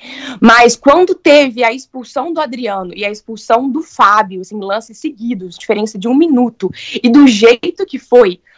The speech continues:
foi muito frustrante, assim, eu confesso que na hora eu entrei em estado de choque, eu falei, gente, o que tá acontecendo?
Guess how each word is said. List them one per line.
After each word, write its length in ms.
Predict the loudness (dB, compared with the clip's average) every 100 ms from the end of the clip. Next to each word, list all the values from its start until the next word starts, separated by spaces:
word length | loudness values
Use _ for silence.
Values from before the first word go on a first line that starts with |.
| _ _
foi 180 | -2
muito 300 | 0 0 -6
frustrante, 640 | -10 -12 -12 -8 -4 -6 -6
assim, 120 | -8
eu 80 | -2
confesso 420 | -2 0 -2 -4
que 80 | -2
na 220 | 2 4
hora 160 | 2
eu 40 | -2
entrei 240 | -10 -14
em 60 | -16
estado 320 | -8 -8 -8
de 120 | -16
choque, 320 | -10 -10 -10
eu 40 | -14
falei, 160 | -14
gente, 220 | -12 -12 -8
o 40 |
que 180 | -2 -2
tá 160 | -2
acontecendo? 920 | -6 -6 -6 -4 -6 -2 0 0 -4